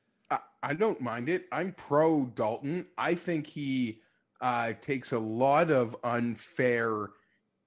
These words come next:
heat. If I'll, if Joe Burrow accomplishes what Andy Dalton accomplishes in his first five or six years in the league, he will be a hero.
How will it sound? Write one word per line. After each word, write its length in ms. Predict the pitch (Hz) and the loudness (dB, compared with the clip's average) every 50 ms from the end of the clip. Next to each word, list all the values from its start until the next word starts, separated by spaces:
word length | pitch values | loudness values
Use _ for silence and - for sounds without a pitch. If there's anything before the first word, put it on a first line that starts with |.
| _ _ _ _ _ _ _ _ | _ _ _ _ _ _ _ _
heat. 560 | _ - - - 123 123 147 196 202 - - - _ _ _ _ _ _ _ _ _ _ _ _ _ | _ -20 -10 -4 -2 -2 -2 -2 -4 -8 -14 -20 _ _ _ _ _ _ _ _ _ _ _ _ _
If 400 | 170 165 165 151 156 - - _ _ | 4 6 6 4 2 -2 -10 _ _
I'll, 300 | 143 170 208 208 214 - - - - - _ _ _ _ _ _ _ _ _ _ _ _ _ _ - | 4 4 4 4 2 -4 -12 -14 -14 -16 _ _ _ _ _ _ _ _ _ _ _ _ _ _ 2
if 200 | 175 165 139 123 107 | 2 4 4 0 2
Joe 320 | 113 147 208 262 294 269 | 6 8 10 10 10 8
Burrow 560 | 185 - - 170 202 180 165 139 117 104 110 | 4 4 6 8 8 8 8 8 6 4 2
accomplishes 760 | 120 - - - 156 185 208 - 107 98 - - 107 85 139 | 0 0 2 4 4 4 4 4 0 0 2 2 2 4 4
what 140 | 156 147 143 | 4 4 6
Andy 260 | 143 160 190 208 208 | 6 4 4 4 2
Dalton 380 | 185 139 151 147 165 - 147 143 | 2 4 6 6 6 4 2 0
accomplishes 720 | 120 - - 135 139 143 - 147 131 - 147 143 123 120 | 0 2 2 4 4 4 2 -2 0 2 2 2 2 2
in 100 | 117 110 | 0 2
his 160 | 123 147 160 | 2 2 2
first 380 | 156 - - 147 151 147 151 - | 2 0 0 2 2 2 2 4
five 200 | 151 143 147 139 | 4 4 6 4
or 100 | 139 135 | 2 0
six 300 | - - 143 131 - - | 2 2 2 2 2 2
years 280 | 131 131 135 131 123 139 | 2 4 4 4 2 2
in 120 | 135 135 | 0 2
the 80 | 127 117 | 0 0
league, 440 | 107 110 123 147 190 214 185 - - | 0 2 4 4 4 2 0 -6 -12
he 220 | - - 175 180 | -4 0 2 4
will 160 | 185 175 160 | 6 6 6
be 180 | 147 170 175 165 | 6 6 6 6
a 80 | 139 117 | 6 6
hero. 560 | - - - 190 240 240 170 117 85 - | 2 2 4 4 6 6 4 2 -2 -4